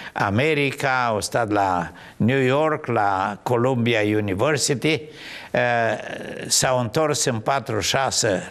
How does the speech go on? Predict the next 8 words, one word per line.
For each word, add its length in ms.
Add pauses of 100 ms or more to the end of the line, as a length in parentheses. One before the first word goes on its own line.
la 120
Frankfurt 760 (640)
și 180
au 140
continuat 920
acolo, 480
după 320
ce 420